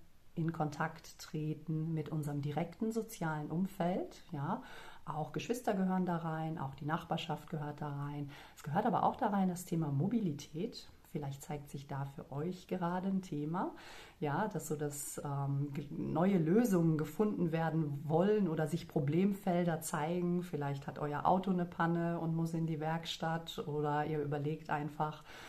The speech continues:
ja, wie ihr da auch aufgrund der Kosten vielleicht neue Lösungen finden könnt, ne? Das ist auch ein herausfordernder Sektor, der mit dem Zeichen Zwillinge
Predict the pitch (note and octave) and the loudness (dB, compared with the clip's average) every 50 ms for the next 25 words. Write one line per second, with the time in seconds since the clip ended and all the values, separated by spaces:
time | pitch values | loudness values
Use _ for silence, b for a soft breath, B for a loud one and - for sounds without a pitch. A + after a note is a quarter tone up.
0 | B B B - D3+ C#3+ D#3 D3+ C#3+ D#3 E3 D#3+ - E3 D#3 C#3+ C#3+ D3 D3 D3 | B B B 0 2 2 2 0 0 0 -2 0 0 0 -2 0 0 0 0 0
1 | D3 D3 D3 D3 D3+ C#3+ C#3 - - - - C#3+ C#3 - - C#3 - - - - | 0 -2 -2 -2 -2 -4 -6 -10 -10 -4 -4 -4 -2 -2 -4 -6 -6 -10 -8 -6
2 | D3+ C#3+ C#3 D3 C3+ - - - F#3+ F#3 - - - - - G#3 G#3 G#3+ G#3 G3 | -4 -4 -4 -6 -8 -2 0 2 2 2 0 -8 -10 -4 -2 -2 0 0 -2 -2
3 | - D#3 D3 C#3+ C3+ C3+ - - - E3+ E3 E3 D#3+ D3+ D3 D3+ E3+ F#3+ G3 G#3+ | -2 -4 -4 -4 -6 -8 -10 -8 -2 0 2 2 2 0 0 0 2 2 2 2
4 | G#3+ G#3+ G#3+ G#3 G3 - - G#3+ G#3 G#3 F#3+ G#3+ G#3 G3+ - - F#3+ G3 G#3+ A#3 | 0 0 -2 -2 -2 0 0 0 0 0 -2 -4 -4 -6 -4 -2 0 2 2 2
5 | B3 C4 B3+ - - - E3+ D#3+ F3+ G#3 G3+ F3+ E3 - - D#3+ E3 E3 G#3 G3 | 2 2 0 -4 -6 -4 -2 -2 -2 -2 -2 -4 -6 -2 0 0 0 0 0 -2
6 | G#3 G3 F#3+ E3 E3 F#3+ F#3+ - - - F#3 F#3 F#3 F#3 F3+ F3+ E3+ D#3+ D#3 C#3 | 0 0 2 2 0 0 -2 -4 -2 0 0 0 2 0 0 0 0 0 -2 -2
7 | C#3+ E3 - - - - - G3 G#3 A3+ B3+ C4 B B B B B B B B | -4 -6 -6 -8 -10 -4 0 2 2 2 2 0 B B B B B B B B
8 | - E3 E3 E3+ F3+ F#3 F#3 F#3 E3+ E3 D#3+ - E3 D#3+ D#3+ D#3 - D#3+ C#3 - | -2 2 2 4 2 2 2 0 0 -2 -2 -2 -2 -2 -2 -2 -4 -6 -6 -6
9 | - - - D#3+ D#3+ E3+ F#3 F#3+ G3+ G#3 A3+ A#3+ | -10 -6 -2 0 2 4 4 4 4 2 0 -2